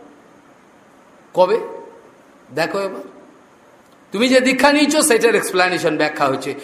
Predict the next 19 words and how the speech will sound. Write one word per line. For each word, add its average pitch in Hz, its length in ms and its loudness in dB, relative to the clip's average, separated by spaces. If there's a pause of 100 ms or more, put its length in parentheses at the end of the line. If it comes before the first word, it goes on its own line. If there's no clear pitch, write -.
(140)
দীক্ষা 165 300 -2
কাকে 147 300 -4
বলে, 139 240 -2
কি। 147 300 -10 (1200)
ভাগবত 277 420 6
কথায় 277 180 4
যদি 269 180 0
তোমার 262 220 2
সময় 269 300 2
হয়, 294 300 2 (400)
আমি 214 260 4
ভাগবত 226 440 4
সামনে 240 260 4
বলে 233 240 4
যাচ্ছি, 262 380 2
তুমি 220 200 -4
সেবাতে 190 380 0
প্রতিষ্ঠিত 180 460 -6
হবে। 139 240 0